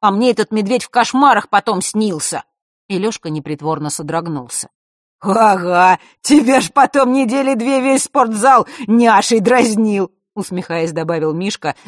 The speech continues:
одновременно просматривая на мониторе какие-то фотографии.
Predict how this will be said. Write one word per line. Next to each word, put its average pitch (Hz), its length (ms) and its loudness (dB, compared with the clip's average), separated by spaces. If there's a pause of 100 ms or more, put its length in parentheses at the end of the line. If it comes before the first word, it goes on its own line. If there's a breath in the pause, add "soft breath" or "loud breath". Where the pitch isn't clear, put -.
одновременно 170 680 -4
просматривая 156 600 -6
на 147 100 -6
мониторе 151 460 -6
какие-то 143 400 -10
фотографии. 160 800 -8